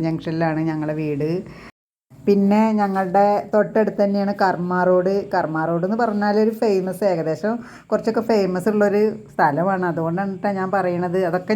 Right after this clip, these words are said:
ഞങ്ങളുടെ തൊട്ടടുത്ത് തന്നെയാണ്, ഞങ്ങൾക്ക് നടന്നു പോകാനുള്ള വഴി തന്നെ ഉള്ളൂ അവിടേക്ക്.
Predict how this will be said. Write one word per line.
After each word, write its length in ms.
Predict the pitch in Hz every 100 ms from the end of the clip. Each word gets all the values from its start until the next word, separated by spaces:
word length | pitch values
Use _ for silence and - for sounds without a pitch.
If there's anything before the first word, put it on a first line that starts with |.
| 208
ഞങ്ങളുടെ 280 | 185 180 190
തൊട്ടടുത്ത് 460 | 202 - 202 175 180
തന്നെയാണ്, 400 | 190 208 185 185 220 240 - - -
ഞങ്ങൾക്ക് 280 | 175 175 214
നടന്നു 260 | 208 180 185
പോകാനുള്ള 340 | 202 185 185 190
വഴി 180 | 185 170 170
തന്നെ 180 | 175 180
ഉള്ളൂ 260 | 165 165 170 214 - - _ - 180
അവിടേക്ക്. 440 | 160 165 - 175